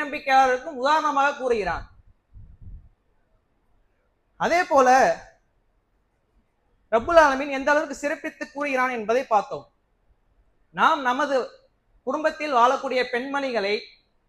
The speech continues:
இந்த அளவிற்கு முக்கியத்துவம் வாய்ந்தோ, சிறப்பித்தோ காண்கிறோமா அல்லது நடைமுறைப்படுத்துகிறோமா என்று கேட்டால் கேள்விக்குறியாதான் இருக்கிறது. எந்த அளவிற்கு என்று கேட்டால், ஒரு பெண்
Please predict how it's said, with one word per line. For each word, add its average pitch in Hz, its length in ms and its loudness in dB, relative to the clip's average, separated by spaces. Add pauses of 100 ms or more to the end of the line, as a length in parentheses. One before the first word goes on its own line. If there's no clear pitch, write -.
(240)
இந்த 269 160 0
அளவிற்கு 285 400 2
முக்கியத்துவம் 277 560 -6
வாய்ந்தோ, 226 380 2 (720)
சிறப்பித்தோ 269 540 -2 (1160)
காண்கிறோமா 247 640 2 (400)
அல்லது 262 260 0
நடைமுறைப்படுத்துகிறோமா 262 920 0
என்று 233 160 -4
கேட்டால் 233 400 -2 (920)
கேள்விக்குறியாதான் 254 600 0
இருக்கிறது. 175 420 -10 (1080)
எந்த 226 220 0
அளவிற்கு 262 280 4
என்று 233 160 0
கேட்டால், 190 460 2 (1300)
ஒரு 240 220 6
பெண் 302 240 -2